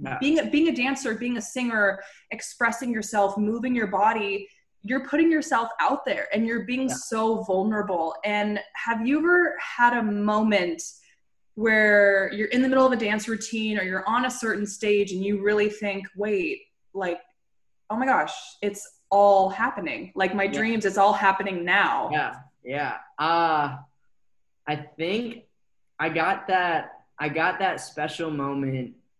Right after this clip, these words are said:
Speaker 1: um, when,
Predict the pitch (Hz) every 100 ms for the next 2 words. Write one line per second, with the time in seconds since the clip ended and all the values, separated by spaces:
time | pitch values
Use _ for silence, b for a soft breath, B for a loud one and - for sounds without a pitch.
0 | _ _ _ _ 127 131 131 131 127 127
1 | 127 127 _ _ _ _ _ _ 151 151
2 | 143 139